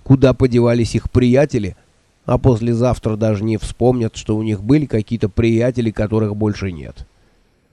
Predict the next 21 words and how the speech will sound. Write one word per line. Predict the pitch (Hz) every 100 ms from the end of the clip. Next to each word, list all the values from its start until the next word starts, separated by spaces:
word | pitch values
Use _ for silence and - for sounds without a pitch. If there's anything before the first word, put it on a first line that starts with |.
| _ _ _ _
«Что, | - - 92
правда | - 120 131 127
забывают?» | 120 131 147 202 302 254 - _ _ _ _ _ -
изумился | 104 110 110 101 -
я. | 101 95 - _ -
«А | 196 196
то! | - 104 - - _ _ _ _ _ _ _ _ -
С | 110
другой | 117 143 131 123
стороны, | 101 - 113 110
если | 104 120 123 123
бы | 120
они | 120 120
все | 104 127
помнили, | 101 104 95 98 101 101 - _ _ -
их | 117 139 123
жизнь | 131 151 131 131
была | 135 139
бы | 131 123
совсем | 139 123 117 165
хреновой», | - 190 185 151 104 78 65